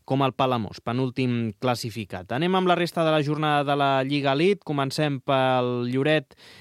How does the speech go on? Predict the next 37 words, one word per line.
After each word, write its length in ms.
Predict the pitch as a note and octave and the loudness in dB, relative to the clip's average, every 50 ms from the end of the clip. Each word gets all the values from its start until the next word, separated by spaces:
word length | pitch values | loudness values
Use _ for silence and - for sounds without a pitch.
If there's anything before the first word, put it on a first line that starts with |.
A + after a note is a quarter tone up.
| - - _ | -20 -20 _
Horta 640 | - C#3+ D3 D3+ C#3+ - - E3+ E3 E3+ E3+ E3 D3 | 0 2 2 2 2 0 0 2 2 4 2 2 0
de 120 | C3+ C3+ B2+ B2+ B2 A#2+ A#2+ A#2+ A#2 A2+ | 2 0 2 2 2 0 0 0 -2 -2
demà 220 | B2 C3+ C#3+ C#3 C3 | -2 -2 -2 -2 -4
dissabte 320 | B2 - C3+ C3 - C3 | -4 -4 -4 -4 -2 -2
a 60 | B2 | -2
les 100 | B2 A#2 | -2 -2
quatre 240 | - - C3+ A#2+ B2+ | -2 -4 -4 -2 -2
de 140 | B2 A#2+ A#2+ | -2 0 0
la 80 | A#2 A#2 | 0 0
tarda, 380 | - D3+ D#3 D#3 D3+ D#3 D3+ D3 | 0 0 0 0 0 0 -2 -2
quatre 320 | - D3+ D3 C#3+ D3 C#3+ | 0 -2 -2 -2 -2 -4
i 40 | B2+ | -4
cinc, 260 | - - A#2 A2 G#2 | -4 -4 -4 -4 -4
Vilanova 400 | A2+ A#2 A#2+ B2 C#3+ D3 C#3 B2 B2 | -4 -4 -2 -2 0 0 0 0 0
Repitenca, 720 | B2 A2+ C3+ - - E3 D#3+ D#3+ D3+ - E3 D#3+ D3+ C3+ | -2 -2 -4 -4 -2 -2 -2 -2 -2 -2 0 0 2 2
a 60 | B2 B2 | 2 0
les 160 | B2 - - | -2 -4 -4
cinc 240 | - D3+ C3+ A2+ - | -4 -4 -4 -2 -2
el 140 | A2+ A2 - | -2 -2 -2
Palamós 400 | A#2+ A#2 A#2+ B2+ C#3+ C#3+ B2 B2+ | -2 0 0 0 -2 -2 -2 -2
Vilafranca, 560 | B2 A#2 A2+ A2+ - D3 D#3+ D#3+ - F#3+ F3+ | -2 -2 -2 -2 -2 -4 -4 -2 0 0 0
en 80 | E3+ D3 | 0 0
directe 460 | B2 A#2 A#2+ A2+ - - A#2+ A2 G#2 G2 - | -2 -2 -4 -4 -4 -2 -2 0 0 -2 -4
per 140 | - G#2+ G2+ | -6 -4 -4
aquesta 540 | G#2+ G#2 C3+ A#2+ - - A#2+ G#2+ G#2+ G2+ G2 - - - - - - - _ _ - G#2 | -4 -4 -4 -6 -6 -4 -4 -4 -4 -4 -6 -10 -16 -20 -20 -20 -20 -20 _ _ -10 -6
emissora, 460 | G#2+ A2+ A2 A#2 C#3+ D#3+ F3 F#3+ G3+ G#3 G3+ - _ - - - - _ | -4 -2 0 0 2 2 2 2 2 0 -4 -8 _ -20 -20 -20 -20 _
per 140 | - - A2+ | -10 -6 -4
Ràdio 180 | A2+ G2+ G#2 | -2 -2 -2
Vilafranca. 640 | C3+ D3+ C3+ A2+ - B2+ C3 C3+ B2+ - C#3+ D3 D#3+ - _ - - - - - _ | 0 0 -2 0 0 -2 -2 -2 0 0 0 0 0 -4 _ -20 -20 -20 -20 -20 _
A 160 | - - A#2+ B2 B2 B2 B2 B2 | -2 0 2 4 4 4 4 2
les 160 | C3 C3 - | 2 0 0
sis, 300 | - F3+ E3+ C#3+ - - - _ | 0 0 0 0 -2 -6 -8 _
Atlètic 400 | C3 C3+ C#3+ D3+ C#3 - C#3+ - | -2 -2 0 0 -2 -2 -4 -4
Sant 240 | - - C#3+ C#3 B2+ | -4 -2 -2 -2 -2
Just 300 | B2+ A#2+ G#2 - - - - | -2 -4 -4 -6 -8 -16 -12
Figueres, 640 | - - B2+ B2+ D3+ F3 F3 F3+ F3+ F3 F3 - - - | -6 -4 0 2 2 4 4 4 4 2 2 -2 -4 -4
a 80 | C3 | -2